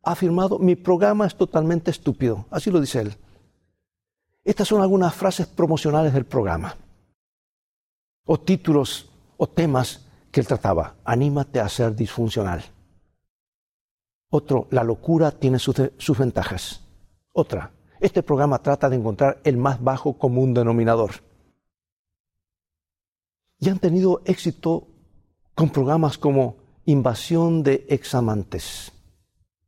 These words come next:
Otro, "Cariño, soy prostituta".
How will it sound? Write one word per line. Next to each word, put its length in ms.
Otro, 440
"Cariño, 760
soy 200
prostituta". 840